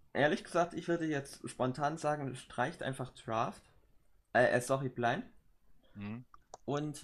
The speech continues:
Speaker 1: im Blind Pick, dann gibt's halt so Blind Pick Light. So, keine Ahnung. Wenn du als Anfänger mit, du hast deine,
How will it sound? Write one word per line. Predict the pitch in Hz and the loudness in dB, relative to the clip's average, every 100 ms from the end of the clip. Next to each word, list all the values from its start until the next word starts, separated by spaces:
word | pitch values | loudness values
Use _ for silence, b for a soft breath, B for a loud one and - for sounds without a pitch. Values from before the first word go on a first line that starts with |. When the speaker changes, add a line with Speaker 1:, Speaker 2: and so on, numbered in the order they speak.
| - | -6
Speaker 1:
im | - 131 127 | -2 -2 0
Blind | 120 127 208 - | 0 2 -2 -6
Pick, | 160 - - - - - b b b - | -8 -8 -20 -20 -20 -20 b b b -2
dann | 127 | 0
gibt's | 185 185 | 0 2
halt | 180 151 | 2 2
so | 170 156 | -4 -4
Blind | 151 151 196 | 4 4 4
Pick | - 185 | -2 -2
Light. | 135 120 110 - - _ _ b b | 6 6 6 -6 -18 _ _ b b
So, | - 123 117 | -4 -2 -2
keine | - 120 104 | 0 2 4
Ahnung. | 110 95 B B | 2 -4 B B
Wenn | 131 151 | 0 4
du | 170 | 4
als | 131 139 127 - - | 6 4 0 -8 -4
Anfänger | - 170 208 196 208 202 | -2 -2 0 0 0 -2
mit, | 151 147 - 139 | -4 -6 -8 -4
du | 143 | -2
hast | 139 - | -2 -2
deine, | 135 135 | -2 -2